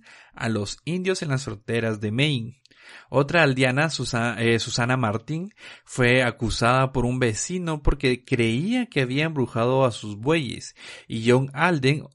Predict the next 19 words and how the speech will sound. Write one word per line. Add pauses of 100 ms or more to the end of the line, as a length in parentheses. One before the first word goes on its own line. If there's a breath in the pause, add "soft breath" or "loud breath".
(200)
eh,
otro
de
los
habitantes
de
Salem,
fue
acusado (280 loud breath)
de
ser
el
hombre
que
supuestamente
había
entregado
el
libro